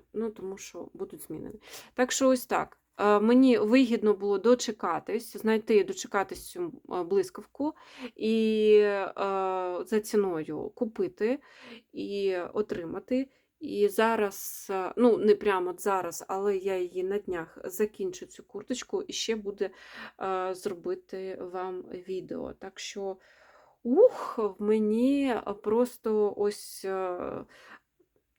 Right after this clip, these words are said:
ура, ура, ура, знаєте, я, е, дуже-дуже рада. До речі, ура кажуть навіть французи. Тільки зі своєю вимовою літери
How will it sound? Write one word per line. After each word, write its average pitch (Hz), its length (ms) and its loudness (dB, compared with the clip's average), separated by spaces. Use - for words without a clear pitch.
ура, 240 360 4
ура, 214 340 0
ура, 156 400 -4
знаєте, 196 600 -4
я, 190 420 -2
е, 202 260 8
дуже-дуже 208 720 0
рада. 160 360 -8
До 208 160 4
речі, 214 480 2
ура 226 500 4
кажуть 208 500 -4
навіть 196 340 -4
французи. - 640 -10
Тільки 294 300 2
зі 208 120 -4
своєю 226 600 4
вимовою 202 840 2
літери 185 500 -10